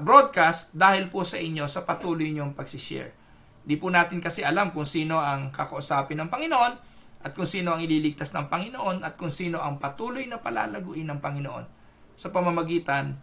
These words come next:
ng Tinig ng Pag-asa. Kaya maraming salamat. Ah, i-follow nyo rin po ako sa, sa YouTube, yung pong Roel Camia T V. Meron po akong bagong luto.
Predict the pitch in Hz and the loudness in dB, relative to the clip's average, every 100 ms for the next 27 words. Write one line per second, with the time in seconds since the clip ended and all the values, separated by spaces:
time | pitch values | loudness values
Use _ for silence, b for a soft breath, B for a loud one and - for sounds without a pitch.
0 | - - 156 147 139 139 127 127 127 123 | -16 -8 -4 -4 -2 -4 -4 -8 -10 -10
1 | 123 110 - - - - - b b b | -10 -10 -10 -12 -14 -16 -20 b b b
2 | b b - 156 165 156 147 160 233 277 | b b -2 4 8 8 6 6 6 8
3 | 294 294 285 294 277 - b b b 175 | 8 10 12 10 8 4 b b b 6
4 | 202 202 202 202 202 196 196 180 175 - | 10 12 12 12 10 10 8 6 0 -16
5 | - - - 170 262 294 330 339 339 311 | -20 -16 -6 6 8 10 6 2 0 6
6 | 196 339 294 311 - - 240 240 - 262 | 6 6 2 0 -2 0 0 0 -4 -6
7 | 160 170 180 208 190 196 202 202 190 190 | -6 -4 -2 -2 0 2 2 6 4 4
8 | 190 180 170 185 143 b b b - 170 | -2 -2 -2 -4 -6 b b b -2 0
9 | 185 247 269 247 226 240 240 226 220 196 | 6 6 8 10 10 10 2 2 2 0
10 | - | -2